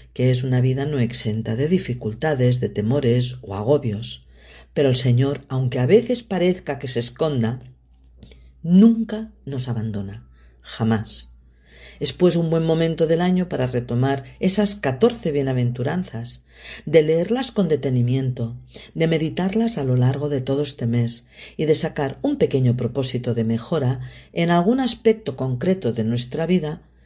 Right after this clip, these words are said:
que necesite un refuerzo o un empujón, o un cambio. Releer y contemplar las bienaventuranzas nos ayudará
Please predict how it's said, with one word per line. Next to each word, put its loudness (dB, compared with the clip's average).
que 0
necesite 0
un 4
refuerzo 0
o 4
un 4
empujón, -2
o -2
un 2
cambio. -2
Releer 6
y 2
contemplar -2
las -4
bienaventuranzas -4
nos 0
ayudará 2